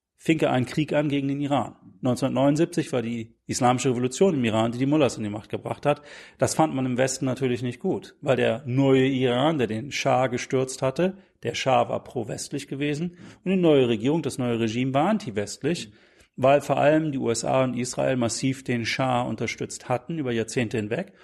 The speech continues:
und damit waren Amerika und Israel nunmehr der große und der kleine Satan. Also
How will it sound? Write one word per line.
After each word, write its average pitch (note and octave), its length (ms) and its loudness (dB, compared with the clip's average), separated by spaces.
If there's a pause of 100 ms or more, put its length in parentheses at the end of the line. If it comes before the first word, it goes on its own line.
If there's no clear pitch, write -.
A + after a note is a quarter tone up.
(180)
und B2 120 -4
damit C3 280 4
waren B2 160 2
Amerika A#2+ 480 2
und A#2+ 120 -2
Israel C3+ 400 0
nunmehr C#3 300 2
der C#3+ 120 4
große A#2 360 -4
und B2 100 -4
der C3 80 -4
kleine C3+ 300 -4
Satan. D3+ 480 -4 (240)
Also D#3 480 2